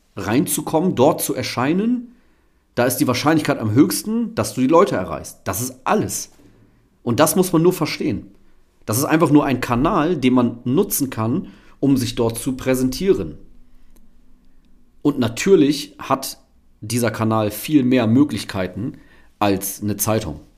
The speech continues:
Ganz klar. Ne? Also, ähm, der, der große Unterschied ist ja, dass auf Social Media jeder ein Sender und gleichzeitig Empfänger ist und bei der Zeitung nicht.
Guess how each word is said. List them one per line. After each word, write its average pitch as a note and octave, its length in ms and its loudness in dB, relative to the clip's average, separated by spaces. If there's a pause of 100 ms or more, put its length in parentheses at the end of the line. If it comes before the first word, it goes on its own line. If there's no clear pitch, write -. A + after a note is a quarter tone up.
(340)
Ganz F2+ 240 -2
klar. - 500 -4
Ne? G#2 200 -2
Also, F#2+ 300 -2 (400)
ähm, G2 260 0
der, F#2+ 180 4
der F#2+ 160 0
große A2 280 -2
Unterschied A#2+ 420 0
ist A#2 260 0
ja, B2+ 180 4
dass A2+ 400 0
auf G2 180 -2
Social A2 340 -2
Media B2 460 0 (380)
jeder C3 600 4
ein G#2+ 180 2
Sender D3 640 0
und D3+ 260 4
gleichzeitig B2+ 600 -2
Empfänger A#2 500 -4
ist - 420 -8 (640)
und A2+ 200 0
bei G#2+ 100 4
der G2 140 0
Zeitung D#3 760 0
nicht. - 400 0